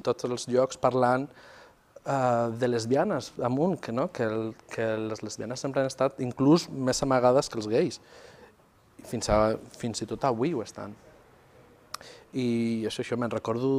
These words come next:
d'ella, perquè a més el llibre, me'n recordo que quan me'l vaig llegir, també quan va sortir, em va agradar moltíssim i me'l vaig tornar a llegir fa,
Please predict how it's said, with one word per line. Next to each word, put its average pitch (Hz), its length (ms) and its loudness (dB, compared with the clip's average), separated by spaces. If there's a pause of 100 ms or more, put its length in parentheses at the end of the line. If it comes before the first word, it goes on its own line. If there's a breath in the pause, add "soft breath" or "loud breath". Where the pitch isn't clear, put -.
(380)
d'ella, 120 240 2
perquè 107 220 -2
a - 20 0
més 110 220 -4
el 110 100 6
llibre, 127 240 2
me'n 123 160 2
recordo 113 240 -4
que - 140 -20
quan 113 100 0
me'l 107 160 -6
vaig 113 160 -4
llegir, 113 480 -6
també 104 240 -6
quan 113 140 -2
va - 20 2
sortir, 113 400 -4
em 117 160 -2
va 104 160 0
agradar 113 240 -2
moltíssim 120 480 -8
i 110 80 -6 (240)
me'l 110 240 -4
vaig 110 240 -6
tornar 110 400 -8
a 107 160 -8
llegir 104 240 -12
fa, 104 140 -8